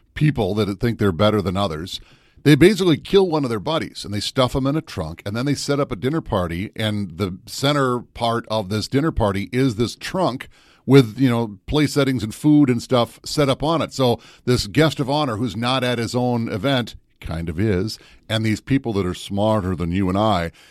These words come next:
keep making these little comments that are suggestive, "Well, if only you knew what we knew," but <laughs> will somebody figure it out? Jimmy Stewart, their professor, professor, wasn't he? He was, like, a teacher or something?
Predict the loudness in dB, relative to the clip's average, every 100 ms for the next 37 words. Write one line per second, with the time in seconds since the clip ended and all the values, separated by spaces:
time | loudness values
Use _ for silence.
0 | _ -10 -2 -2 -2 -4 -4 -4 -2 0
1 | 0 0 0 0 -2 -6 -4 -2 0 -2
2 | -2 -4 -2 -2 -4 -6 -2 2 2 0
3 | -2 2 2 2 2 2 2 2 4 6
4 | 6 8 8 8 8 4 6 6 6 6
5 | 4 6 6 6 4 0 -6 -20 _ 0
6 | 4 4 2 0 0 0 0 0 0 0
7 | -2 2 2 2 -2 2 4 4 2 0
8 | 2 2 0 -2 -2 -2 -2 -4 -8 -10
9 | -16 -18 -10 -6 -6 -6 -6 -6 -4 -4
10 | -6 -8 -8 -10 -8 -10 -10 -8 -10